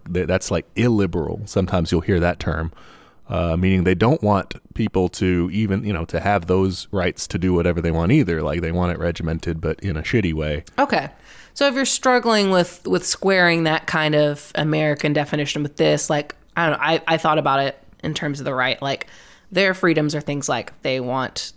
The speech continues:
Speaker 2: the freedom to, like, carry guns and to, like,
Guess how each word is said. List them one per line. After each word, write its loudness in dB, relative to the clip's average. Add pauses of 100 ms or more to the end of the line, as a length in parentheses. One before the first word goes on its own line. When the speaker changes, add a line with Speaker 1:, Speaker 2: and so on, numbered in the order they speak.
(100)
Speaker 2:
the 0
freedom -4
to, 2
like, 0
carry 0
guns 2
and 0
to, 4
like, 2